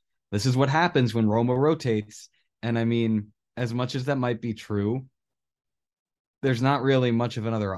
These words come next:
option, is there? Like, we've got five matches in, like, a week and a half with this current schedule. Roma is suc-, largely succeeding across multiple competitions right now, and this is kind of the punishment that you get when you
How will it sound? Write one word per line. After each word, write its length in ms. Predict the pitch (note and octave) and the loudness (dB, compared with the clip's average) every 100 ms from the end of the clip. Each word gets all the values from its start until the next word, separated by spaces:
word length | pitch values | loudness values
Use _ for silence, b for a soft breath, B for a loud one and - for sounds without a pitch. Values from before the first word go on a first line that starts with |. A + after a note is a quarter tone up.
| - | -8
option, 680 | G#2 A2+ - G2+ F2 - - - | -6 -6 -6 -10 -10 -14 -14 -4
is 240 | G#2 A2 | -4 -2
there? 260 | A2+ B2 B2 | -2 0 0
Like, 220 | G#2+ G#2+ | 0 -2
we've 140 | B2+ | -2
got 260 | C#3+ A#2 - | -2 -4 -4
five 280 | C3 B2+ G#2 | -2 -2 0
matches 500 | A2+ A#2+ A#2 G2+ G#2 | -2 -2 -6 -8 -6
in, 160 | G2 | -6
like, 180 | F#2 F#2 | -6 -6
a 40 | F#2+ | -4
week 220 | G2+ G2 | -4 -2
and 80 | F#2 | -4
a 40 | |
half 300 | F#2 G2 F#2+ - _ _ | -2 -2 -4 -8 _ _
with 200 | - F#2+ | -8 -6
this 180 | G2+ F#2+ | -6 -8
current 260 | - G2+ F2+ | -6 -6 -4
schedule. 560 | - G2+ F2+ F2+ F2 - b b _ | -4 -4 -4 -6 -6 -10 b b _
Roma 300 | G2 G#2+ B2 | -2 2 2
is 280 | B2 A2+ G#2+ | 2 0 -2
suc-, 360 | - G#2+ - - | -6 -10 -10 -6
largely 520 | A#2 C3+ F3 D3+ C#3+ | 0 2 2 2 0
succeeding 560 | C3 A#2 - C#3 B2 G#2 | 0 -6 -4 -2 0 0
across 340 | F#2 A2 G#2+ | -2 -4 -4
multiple 300 | A2 G#2 G#2 | -4 -6 -8
competitions 600 | F2+ G2+ F2+ G#2 G2+ F#2+ | -6 -6 -6 -6 -4 -4
right 160 | F#2+ F#2+ | -4 -4
now, 180 | F#2 F#2 | -4 -4
and 100 | F#2 | -6
this 100 | G2 | -8
is 80 | F#2 | -6
kind 220 | A2+ G#2+ | -2 -2
of 20 | |
the 80 | F#2+ | -2
punishment 460 | - G#2+ G#2 G#2 | -4 -4 -2 -4
that 80 | F#2+ | -4
you 100 | F#2+ | -4
get 340 | F2 G#2+ G2 - _ _ _ _ - | -2 0 -2 -4 _ _ _ _ -8
when 280 | G2+ G#2+ G2+ | -2 0 2
you 540 | G2 F#2+ F#2+ F#2 | 0 0 -4 -6